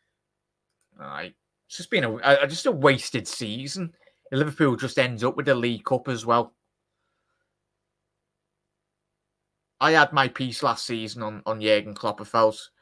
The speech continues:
I personally would have given it another year with Jurgen, and, and if this year did transpire to be what it was last year in terms of just awful fifth, sixth place.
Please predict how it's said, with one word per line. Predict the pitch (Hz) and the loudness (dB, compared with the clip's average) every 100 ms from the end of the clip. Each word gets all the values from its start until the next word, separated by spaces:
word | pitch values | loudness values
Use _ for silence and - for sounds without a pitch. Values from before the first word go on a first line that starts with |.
| _ _ _ _ _ _ _ _ _ _ _ | _ _ _ _ _ _ _ _ _ _ _
I | 127 | 2
personally | 131 135 123 120 120 | 4 2 2 0 -6
would | 117 | -6
have | 117 | -4
given | 120 110 | -2 0
it | |
another | 113 123 117 | 0 -2 -2
year | 110 110 110 | -2 0 -2
with | 113 | -2
Jurgen, | 110 110 107 113 | -2 -2 -2 -4
and, | 110 107 | -6 -6
and | 107 - _ _ _ _ _ _ _ _ _ _ _ _ _ | -10 -14 _ _ _ _ _ _ _ _ _ _ _ _ _
if | 139 135 | 0 2
this | 156 147 | 0 0
year | 139 139 147 | -2 2 2
did | 143 - | 0 -4
transpire | - 131 127 - 123 120 | -4 -4 -4 2 2 2
to | - | -2
be | 117 120 | -6 0
what | 117 117 | 0 0
it | |
was | 117 123 120 | 0 -2 0
last | 123 - - | -2 -2 -6
year | 151 147 - _ _ _ _ | -4 -4 -6 _ _ _ _
in | 123 | -10
terms | 117 123 113 107 | -4 -2 -2 -6
of | 110 | -12
just | 127 110 - - _ _ _ _ - | -10 -10 -14 -20 _ _ _ _ -4
awful | 113 113 113 123 107 101 _ _ _ _ _ _ _ _ _ | -2 -2 -4 -12 -12 -14 _ _ _ _ _ _ _ _ _
fifth, | - 117 - | -4 -4 -6
sixth | - 120 - | -10 -12 -4
place. | 120 127 - | -4 -4 -10